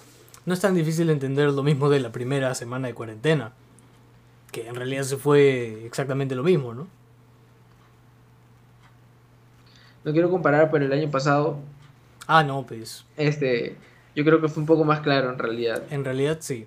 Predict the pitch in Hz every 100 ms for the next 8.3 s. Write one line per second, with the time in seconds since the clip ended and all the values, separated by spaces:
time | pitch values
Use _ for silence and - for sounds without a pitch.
0 | _ 151 151 143 135 120 123 - - -
1 | 143 147 143 160 170 165 160 160 160 156
2 | 127 123 147 151 151 120 117 147 131 131
3 | 143 123 110 123 135 139 135 143 143 139
4 | 139 143 143 139 - 131 143 120 127 127
5 | 127 127 117 120 113 - - - - -
6 | 110 - - - - - - 135 165 160
7 | 165 165 208 208 143 - - - 220 226
8 | 151 120 -